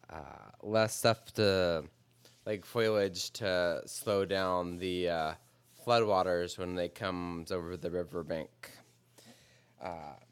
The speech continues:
King County has been planning to upzone South Park and put even more, uh, residents in this area, which, um,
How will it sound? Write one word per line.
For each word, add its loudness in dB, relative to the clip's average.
King 2
County 4
has 2
been -2
planning 0
to -2
upzone 0
South 2
Park 2
and 4
put 8
even 4
more, 10
uh, 10
residents 8
in 4
this 4
area, 4
which, -4
um, -2